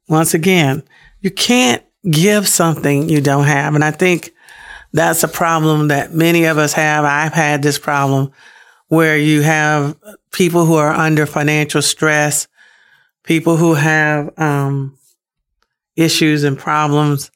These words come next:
and they reach out to you to help, and you, you're, you got your, your heartstrings are pulled and you wanna help,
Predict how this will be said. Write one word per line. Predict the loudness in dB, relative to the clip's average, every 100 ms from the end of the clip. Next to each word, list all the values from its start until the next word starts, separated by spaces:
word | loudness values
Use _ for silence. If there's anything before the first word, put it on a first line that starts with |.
| _ _ _ _ -20 _
and | -2 0
they | 0 -2
reach | -2 0 0 0
out | 0 -2 -2
to | 0
you | 2 2 2 2 0 -4 _ _ _ _ _ _
to | -2
help, | 0 2 2 0 -2
and | 0 2
you, | 2
you're, | 0 0 0 -2 -8
you | -2 -2
got | 0 -2 -2
your, | -2 -4 -8 _ _ _
your | -4
heartstrings | 0 0 0 -2 -2 0 0 0
are | -4
pulled | -2 0 2 2 2
and | 0 0
you | 0
wanna | 2 2 2
help, | 2 2 0 -4